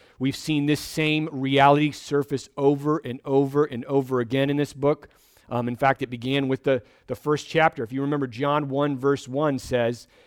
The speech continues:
"In the beginning was the Word, and the Word was with God, and the Word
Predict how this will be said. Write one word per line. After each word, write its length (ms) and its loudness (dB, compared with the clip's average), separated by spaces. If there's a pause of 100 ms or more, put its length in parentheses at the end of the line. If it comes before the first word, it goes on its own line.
(140)
"In 200 0
the 60 6
beginning 500 0
was 160 0
the 120 -2
Word, 540 2 (960)
and 100 -6
the 60 -2
Word 220 2
was 180 -4
with 260 2
God, 500 2 (920)
and 140 -2
the 60 4
Word 440 2